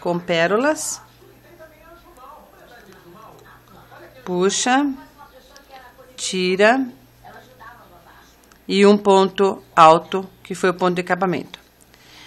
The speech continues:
Agora, olha como que ficou o nosso sapatinho. Ele ficou assim. Pra fechar, a gente vai fazer o seguinte.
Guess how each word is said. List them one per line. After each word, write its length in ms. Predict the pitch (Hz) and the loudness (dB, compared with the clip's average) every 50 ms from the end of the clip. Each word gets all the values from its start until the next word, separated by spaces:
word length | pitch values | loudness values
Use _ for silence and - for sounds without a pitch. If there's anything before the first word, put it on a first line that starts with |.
| - - - - - | -20 -20 -18 -8 -6
Agora, 540 | 180 175 180 233 240 262 254 233 185 - - | -6 0 4 6 8 8 6 6 4 0 -4
olha 280 | - - 202 220 240 240 | 0 2 2 2 2 0
como 280 | 240 - 240 226 247 | 0 0 2 2 0
que 100 | 247 - | -2 -4
ficou 560 | - - 262 254 - - 220 208 214 220 - - | -8 -10 -10 -10 0 2 2 2 2 0 -4 -10
o 100 | - - | -10 -6
nosso 260 | 202 196 196 202 196 - | -4 -2 -2 -2 -2 -6
sapatinho. 520 | 220 208 214 233 233 240 - - 160 143 | -6 -2 -2 -2 -2 -2 -6 -6 -6 -4
Ele 140 | 147 156 170 | -4 -6 -6
ficou 360 | - - 185 180 - 180 - - | -6 -6 -6 -2 -2 -2 0 2
assim. 460 | 196 220 262 254 - - 160 - - - - - - - - - _ _ _ | 2 0 0 0 -4 -6 -8 -10 -10 -16 -20 -20 -20 -20 -20 -20 _ _ _
Pra 280 | - 262 277 294 320 302 | 2 4 4 4 4 2
fechar, 720 | 311 - 196 180 175 - - 214 208 196 170 156 151 139 - - - | 0 -4 -6 -4 -4 -2 0 2 2 2 2 -2 -8 -16 -20 -14 -12
a 80 | 180 | -8
gente 240 | 170 180 185 175 180 | -4 -4 -4 -4 -2
vai 140 | 175 185 185 | -2 -2 -2
fazer 320 | 185 190 175 180 190 180 | -2 -4 -4 -4 -4 -4
o 40 | 180 | -4
seguinte. 580 | 175 - 220 - - 165 151 143 - - - | -6 -8 -8 -8 -6 -6 -6 -6 -8 -12 -18